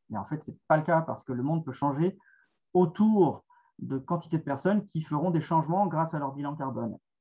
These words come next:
Et ces changements autour de ces personnes qui auront fait des bilans, des, des changements grâce à leur bilan carbone pourront n'avoir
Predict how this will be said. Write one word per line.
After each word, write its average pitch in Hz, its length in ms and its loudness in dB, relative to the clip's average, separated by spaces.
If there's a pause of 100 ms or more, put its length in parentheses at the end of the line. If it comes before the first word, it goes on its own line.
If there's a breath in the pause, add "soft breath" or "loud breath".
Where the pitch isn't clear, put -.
(140)
Et 143 80 -2
ces 151 160 0
changements 160 540 4
autour 160 480 2
de 131 260 -6
ces 139 140 -6
personnes 139 480 -4
qui 120 160 -4
auront 123 160 -4
fait 156 180 0
des 135 140 0
bilans, 135 400 0
des, 131 220 2
des 135 120 -2
changements 139 360 2
grâce 131 260 -2
à - 20 -4
leur 117 100 -2
bilan 120 220 -4
carbone 139 320 -4
pourront 156 280 0
n'avoir 135 420 0